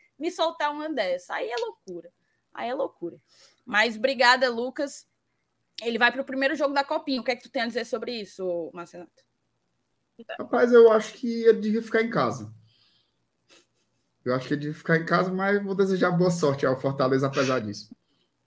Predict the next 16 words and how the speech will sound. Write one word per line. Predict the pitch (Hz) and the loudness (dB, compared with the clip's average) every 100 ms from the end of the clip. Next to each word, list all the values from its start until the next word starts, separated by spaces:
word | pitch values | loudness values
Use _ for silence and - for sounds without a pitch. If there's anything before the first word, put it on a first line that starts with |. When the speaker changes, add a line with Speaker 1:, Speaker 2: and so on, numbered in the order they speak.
| _ _ _ _ _ _ _ _ _ _ _ _ _ _ _ - | _ _ _ _ _ _ _ _ _ _ _ _ _ _ _ -4
Speaker 1:
Eduardo | 220 233 269 | 0 0 0
Linhares, | 277 240 240 262 262 | 0 2 4 4 0
cheguei, | 285 262 233 247 262 277 277 - | 0 0 2 2 2 -2 -6 -8
me | 240 226 | -6 -4
dá | 220 220 | 0 0
uma, | 233 240 240 233 - | 0 -4 -6 -6 -6
dá | 185 214 | 0 2
um | 240 | 2
alô | 240 233 | 0 0
pra | 226 | 0
mim, | 202 233 302 302 | 0 0 0 2
um | 254 | 2
alô | 226 226 | 2 -2
pro | 240 214 208 | -4 -4 0
Eduardo | 196 196 | 0 2
Speaker 2:
Alô! | 202 | 0